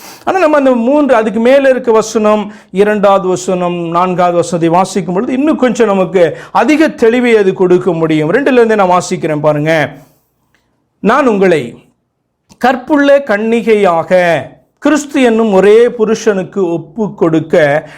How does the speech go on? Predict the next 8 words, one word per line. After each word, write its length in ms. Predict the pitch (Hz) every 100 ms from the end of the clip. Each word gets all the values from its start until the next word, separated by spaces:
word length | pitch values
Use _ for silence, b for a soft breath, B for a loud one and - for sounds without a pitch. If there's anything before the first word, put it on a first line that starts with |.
| B
நியமித்தபடியால், 1160 | 170 226 285 285 247 262 196 180 175 160 147 170
உங்களுக்காக 1120 | 233 196 208 220 208 190 175 151 180 151 156 151
தேவ 380 | 175 208 226 220
வைராக்கியமான 1200 | 170 170 190 196 190 190 196 165 160 151 147 160
வைராக்கியம் 720 | 156 170 175 170 165 165 151
கொண்டிருக்கிறேன்" 800 | 147 151 147 147 139 151 147 143
என்று 220 | 135 139 135
சொல்லி, 460 | - 170 233 -